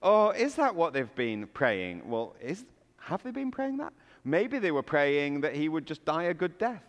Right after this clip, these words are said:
Maybe they were praying for him that he would have courage when he's put on trial in front of people. Maybe they were praying, "Oh God, even when he dies,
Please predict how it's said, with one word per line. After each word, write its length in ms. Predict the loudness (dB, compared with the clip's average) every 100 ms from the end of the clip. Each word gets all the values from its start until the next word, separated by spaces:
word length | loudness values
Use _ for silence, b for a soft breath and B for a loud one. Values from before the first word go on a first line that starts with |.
| _ b b
Maybe 240 | 0 0 2
they 100 | 2
were 120 | 2
praying 320 | 2 2 2
for 100 | 0
him 220 | 0 0
that 100 | 0
he 120 | 2 0
would 120 | 2
have 200 | 0 -2
courage 720 | 0 2 2 0 -2 -14 -18 b b b b b
when 160 | -2 0
he's 120 | 0
put 180 | 2 2
on 180 | 2 0
trial 420 | 0 2 2 2
in 120 | 0
front 220 | 0 -2
of 100 | -2
people. 420 | -6 -6 0 -2 B B -2
Maybe 280 | 0 2 2
they 120 | 2
were 100 | 2
praying, 420 | 2 2 2 -2
"Oh 280 | 0 0 0
God, 320 | 2 2 2
even 280 | 0 -4 -2
when 140 | -2
he 120 | -2 0
dies, 680 | 2 4 2 2 0 -6